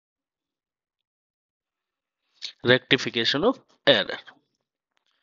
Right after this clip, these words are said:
जो अपने आप में एक छोटा सा टॉपिक है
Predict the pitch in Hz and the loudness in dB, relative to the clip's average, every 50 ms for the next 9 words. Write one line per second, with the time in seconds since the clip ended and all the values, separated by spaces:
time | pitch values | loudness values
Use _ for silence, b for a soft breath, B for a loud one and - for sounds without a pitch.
0 | _ _ _ _ _ _ _ - - 180 175 175 - 190 185 185 185 185 185 190 | _ _ _ _ _ _ _ 4 6 8 8 8 6 2 0 2 2 4 4 4
1 | 196 190 165 - - - 147 147 - 170 175 160 175 175 - 165 - - 139 123 | 4 4 4 2 0 4 4 6 6 6 6 4 4 2 2 2 2 2 0 -2
2 | - 151 160 | 0 0 -2